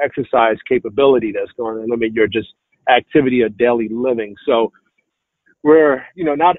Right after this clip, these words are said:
every patient is going to have that, but we're seeing some, some havoc really to the lung tissues, especially in the second week of the virus to a lot of the patients. Um, and those who are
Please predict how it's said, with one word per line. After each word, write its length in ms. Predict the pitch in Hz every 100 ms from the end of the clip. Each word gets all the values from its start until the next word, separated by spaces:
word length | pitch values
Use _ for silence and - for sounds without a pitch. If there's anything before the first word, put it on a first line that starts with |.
| 156
every 220 | 170 160
patient 380 | 160 160 139 143
is 100 | 117
going 220 | 139 131
to 60 | 113
have 240 | 143 151
that, 160 | 135 110
but 100 | 113
we're 140 | 117 110 -
seeing 380 | 143 135 120 -
some, 380 | 127 117 117 -
some 140 | 123 104
havoc 400 | 135 143 131 120 120 117
really 640 | 139 143 139 127 120 104 - - -
to 80 |
the 100 | 120
lung 400 | 107 113 139 135 -
tissues, 420 | 127 110 - 107 104
especially 380 | - 160 156 156
in 40 |
the 120 | 120 -
second 300 | 147 123 117
week 200 | 117 131 110 - _
of 180 | - 123
the 80 | 113
virus 460 | 98 131 127 104 107 _ _
to 100 | 120
a 20 | 107
lot 220 | 113 107
of 40 |
the 60 | 95
patients. 480 | - 117 - 110 101 _ _ _ _ -
Um, 460 | 110 107 107 98 98 _ _ _ -
and 120 | 113
those 220 | 127 131
who 100 | 143
are 120 | 123